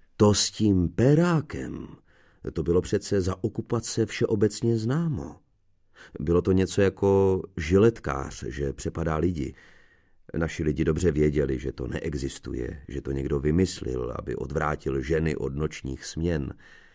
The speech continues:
Naše ženy to snad také věděly, víš, ale ona to byla taková mystická bytost, že se toho ženy přece jen děsily, víš, třeba takové, které by do práce jinak šly.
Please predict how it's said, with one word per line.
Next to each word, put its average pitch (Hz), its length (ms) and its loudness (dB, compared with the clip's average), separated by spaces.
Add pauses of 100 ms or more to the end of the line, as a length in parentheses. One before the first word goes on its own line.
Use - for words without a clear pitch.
(260)
Naše 82 440 0
ženy 82 300 4
to 80 140 -2
snad 85 300 -4
také 110 280 6
věděly, 80 480 4
víš, 82 220 -2 (460)
ale 80 280 2
ona 85 220 0
to 85 120 -2
byla 87 160 4
taková 85 520 0
mystická 92 840 0
bytost, 76 800 -4
že 76 160 -6
se - 160 -10
toho 73 280 -4
ženy 78 260 -2
přece - 360 -6
jen 76 200 2
děsily, 76 500 0 (440)
víš, 80 180 -4
třeba 71 240 -2
takové, 78 420 0 (300)
které 73 300 0
by 73 100 0
do 76 100 0
práce 76 360 -4
jinak 76 280 -2
šly. 104 360 0